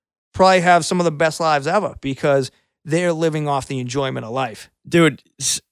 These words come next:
Speaker 2: hell yeah. There's a fucking crazy story. It's like a simple, like, short story I read on the internet. It was, like, some fucking islander talking to a businessman. And he was like, the Islander's like, "Yo, why do you fucking go to work every day, blah, blah, blah? Like,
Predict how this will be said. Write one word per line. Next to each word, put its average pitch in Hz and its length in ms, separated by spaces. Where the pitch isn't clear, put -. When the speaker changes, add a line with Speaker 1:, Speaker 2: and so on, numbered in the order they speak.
Speaker 2:
hell 151 280
yeah. 117 360
There's 147 200
a 151 60
fucking 165 380
crazy 170 380
story. 127 460
It's - 140
like 113 120
a 104 80
simple, 123 380
like, 113 160
short 123 320
story 127 340
I 127 100
read 131 260
on 123 100
the 123 140
internet. 135 360
It - 40
was, 110 160
like, 107 260
some 143 380
fucking 123 380
islander 110 520
talking 110 320
to 110 120
a 101 40
businessman. 98 760
And 110 80
he 107 80
was 101 160
like, 98 300
the - 80
Islander's 107 440
like, 104 220
"Yo, 120 140
why 120 200
do 143 60
you 143 80
fucking 131 400
go 123 160
to 123 80
work 123 280
every 113 180
day, 107 240
blah, 110 320
blah, - 20
blah? 110 280
Like, 101 260